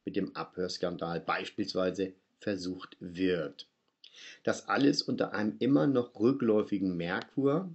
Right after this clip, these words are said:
inzwischen auf ins sechsten Grad des Skorpions zurückgewandert. Merkur wird am Sonntag wieder direktläufig. Rückläufiger Merkur heißt einfach auch, dass die Gedanken nicht so konstruktiv sind, sie verheddern sich. Also es sorgt,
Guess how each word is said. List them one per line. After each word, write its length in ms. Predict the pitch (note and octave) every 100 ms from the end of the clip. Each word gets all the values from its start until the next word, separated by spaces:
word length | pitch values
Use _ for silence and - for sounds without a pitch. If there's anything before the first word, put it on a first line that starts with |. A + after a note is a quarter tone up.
| -
inzwischen 500 | - G#2+ G#2 A2 F#2
auf 340 | F#2 F#2 - _ _ _ _
ins 240 | - F#2+ -
sechsten 560 | G2+ - - G#2+ G2
Grad 340 | F#2 F2+ F#2 -
des 120 | F#2
Skorpions 500 | G2+ F#2+ G2 F#2+ F#2+
zurückgewandert. 840 | - G#2+ - A#2+ A2 A2+ A2+ A2 - - - _
Merkur 360 | F#2 G2 G#2
wird 200 | G2 G2+ - -
am 160 | F#2+ F#2
Sonntag 580 | E2 F2+ G#2 - - -
wieder 160 | F#2
direktläufig. 1040 | E2+ F2 G#2 - F#2 E2 E2 - F2 F#2+
Rückläufiger 600 | F#2+ G#2 G#2 G2 G2 G2 F#2
Merkur 520 | F#2 G#2+ A2 A2 -
heißt 380 | F#2+ G#2 - -
einfach 360 | F#2+ F#2+ F#2+ -
auch, 320 | F2+ G2 A#2+ - _ _ _ - - - _
dass 180 | A2 -
die 80 | G#2
Gedanken 580 | A2 G#2+ G#2 B2 A#2 G#2+
nicht 180 | G#2+
so 200 | - G#2+
konstruktiv 800 | F#2+ A#2 B2+ - G#2 - G#2 F#2+
sind, 340 | - G2+ G2+ G#2
sie 120 | G2
verheddern 600 | F#2+ F#2 A2 A#2 G2+ F2+
sich. 420 | E2+ G#2 A2+ -
Also 200 | F#2+ G2
es 160 | F#2+ -
sorgt, 280 | F#2+ G2